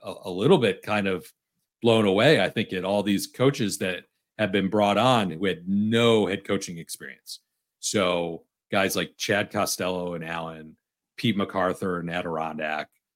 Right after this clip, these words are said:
uh, Jordan Lavallee Smotherman and Worcester. Uh, these are guys that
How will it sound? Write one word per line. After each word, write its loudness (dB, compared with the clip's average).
uh, -4
Jordan 2
Lavallee 0
Smotherman -2
and -12
Worcester. -2
Uh, -2
these 2
are 6
guys 4
that -2